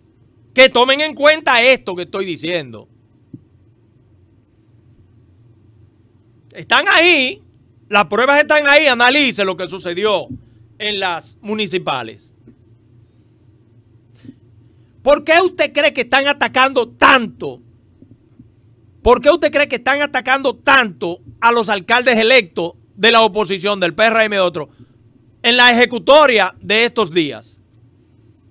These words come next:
Porque ellos quieren desacreditar. Usted no ve que dicen, "Así es el cambio". No.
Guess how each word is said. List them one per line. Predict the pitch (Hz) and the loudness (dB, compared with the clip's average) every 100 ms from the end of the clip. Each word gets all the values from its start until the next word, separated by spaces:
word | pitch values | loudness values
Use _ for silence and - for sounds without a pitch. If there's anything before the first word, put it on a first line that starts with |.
| _ | _
Porque | - 269 262 | 0 2 2
ellos | 262 208 | -2 -2
quieren | 240 220 | -2 -2
desacreditar. | 202 175 160 160 139 123 147 175 185 190 - _ _ _ _ _ _ _ _ _ _ _ _ _ _ _ | -6 -12 -12 -14 -16 -10 -6 -4 -6 -10 -20 _ _ _ _ _ _ _ _ _ _ _ _ _ _ _
Usted | - 196 233 | -10 -4 -2
no | 285 | 0
ve | 294 285 | 0 -2
que | 254 | -4
dicen, | 247 214 240 | -6 -8 -4
"Así | 233 233 269 | -4 -4 -2
es | 320 | 0
el | 330 - | 0 2
cambio". | 277 202 165 127 107 _ _ _ _ _ _ _ _ _ _ _ _ _ _ _ _ _ | 2 2 0 -12 -14 _ _ _ _ _ _ _ _ _ _ _ _ _ _ _ _ _
No. | 165 208 247 160 101 | -4 0 2 0 -6